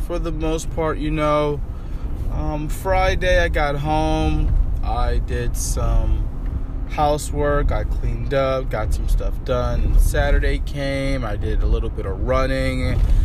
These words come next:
I also taught, helped teach the cla-, helped teach karate class, and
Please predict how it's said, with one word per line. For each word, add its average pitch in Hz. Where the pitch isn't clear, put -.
I -
also 120
taught, 139
helped 131
teach 139
the 123
cla-, 120
helped 120
teach -
karate 120
class, 110
and -